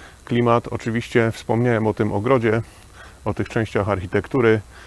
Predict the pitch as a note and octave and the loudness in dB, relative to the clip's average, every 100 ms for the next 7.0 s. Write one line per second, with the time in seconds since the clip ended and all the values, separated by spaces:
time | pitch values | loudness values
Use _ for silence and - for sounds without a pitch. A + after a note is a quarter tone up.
0 | - - A2+ A2 A2 A2+ G#2 G#2+ G#2+ - | -20 -4 0 4 6 8 8 6 4 0
1 | - - - - G#2+ G#2 A#2 G#2 G#2+ - | -12 -20 -8 -2 0 0 0 2 2 -2
2 | - - - - - G#2 G2 - G2+ G#2+ | -14 -20 -20 -20 -4 -2 -2 -2 2 4
3 | A2+ G#2+ A2 A2 G#2+ A2 - - A2 G2 | 4 4 6 6 4 0 -6 -4 -4 -2
4 | B2 A2+ B2+ B2+ G2+ - A2+ A#2 - B2 | -6 0 2 2 -2 -2 0 0 0 0
5 | A2 - - - - - A#2 A2 G#2+ A2 | 0 -4 -20 -18 -16 2 4 4 2 2
6 | - A2 A2 G#2 F#2+ G2+ G2+ A#2+ A2 G#2+ | 0 0 0 0 -2 -2 -2 0 0 -2